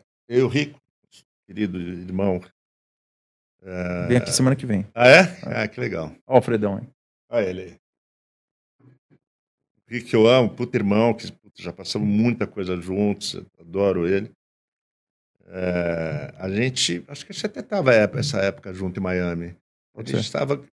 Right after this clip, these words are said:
Speaker 1: a gente tava, ia trazer uma boate de Miami que chamava Living Room.
Speaker 2: Living Room.
Speaker 1: É. E
Speaker 2: A imagem do
Speaker 1: competi-
Speaker 2: Sirena, tomou um João.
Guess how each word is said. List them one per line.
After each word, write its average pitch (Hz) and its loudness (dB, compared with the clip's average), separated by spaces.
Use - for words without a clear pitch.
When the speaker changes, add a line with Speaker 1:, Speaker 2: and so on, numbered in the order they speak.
Speaker 1:
a 120 -14
gente 117 -6
tava, 143 0
ia 139 2
trazer 139 -2
uma 135 0
boate 131 0
de - -6
Miami 127 0
que 127 -8
chamava 113 -4
Living 110 2
Room. 82 -8
Speaker 2:
Living 113 0
Room. 104 -2
Speaker 1:
É. 82 -8
E 90 -6
Speaker 2:
A 143 -2
imagem 175 10
do 127 6
Speaker 1:
competi- - 0
Speaker 2:
Sirena, 135 6
tomou 123 -6
um 147 -8
João. 113 -12